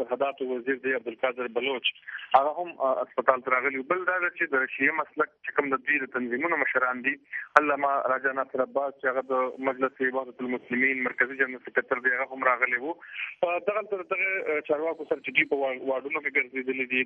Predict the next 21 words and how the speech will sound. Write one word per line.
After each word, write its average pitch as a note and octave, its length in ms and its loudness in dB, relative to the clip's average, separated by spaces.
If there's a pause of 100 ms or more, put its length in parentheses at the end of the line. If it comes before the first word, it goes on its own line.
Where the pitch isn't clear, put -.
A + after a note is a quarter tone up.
د A#2+ 200 -2
مریضانو C3 400 0
سره C3 140 -6
ملو B2+ 240 2
شوي B2 260 -4
دي B2 120 6
یا، C3+ 140 4 (840)
د C3 140 0
دغه D3+ 320 2
خلکو D#3 300 -2
د - 80 -10
خپلوانو C#3+ 420 0
سره C3+ 200 -2
ملو B2+ 160 0 (100)
شوي B2+ 260 -2
دي. A#2+ 80 2 (640)
نو، F3+ 80 2 (440)
اکثره G3+ 320 0
موږ F#3+ 280 0
خو E3 160 -2
خاص F#3 160 4